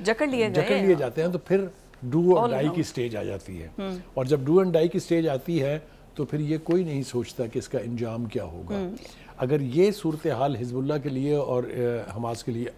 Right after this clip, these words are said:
Speaker 2: आ गई,
Speaker 1: हम्म।
Speaker 2: ईरान, मैं आपको गारंटी देने के लिए तैयार हूँ कि पीछे नहीं रहेगा।
Speaker 1: हम्म।
Speaker 2: और अगर ईरान इस जंग में शामिल हुआ, तो इसराइल को नानी आ जाएगी याद।
Speaker 1: हम्म।
Speaker 2: ये मैं आपको बता रहा हूँ,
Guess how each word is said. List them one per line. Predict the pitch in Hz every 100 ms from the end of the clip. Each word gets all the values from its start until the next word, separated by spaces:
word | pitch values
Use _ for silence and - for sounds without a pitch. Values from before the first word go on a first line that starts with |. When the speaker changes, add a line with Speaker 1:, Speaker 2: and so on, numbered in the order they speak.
| -
Speaker 2:
आ | 101
गई, | 123 170 190 - -
Speaker 1:
हम्म। | 202 190 165
Speaker 2:
ईरान, | 139 127 143
मैं | 135 127
आपको | 127 123 120 135
गारंटी | 113 120 135 175
देने | 147 139
के | 131
लिए | 135
तैयार | 127 113 110
हूँ | 123
कि | 123
पीछे | 123 104 135
नहीं | 113 113
रहेगा। | 107 95 92 85 - - -
Speaker 1:
हम्म। | 202 202
Speaker 2:
और | 175
अगर | 120 131 131
ईरान | 135 131 139 170 175
इस | 151 -
जंग | 131 120
में | 135 131
शामिल | - 110 120 120
हुआ, | 104 113 101 80 - - - -
तो | 123
इसराइल | 110 - 123 123 123
को | 135
नानी | 127 104 107 113 131 139
आ | 104
जाएगी | 107 117 147 101
याद। | 87 87 - - - -
Speaker 1:
हम्म। | 202
Speaker 2:
ये | 120
मैं | 117
आपको | 113 104 127
बता | 101 95
रहा | 101 127
हूँ, | 160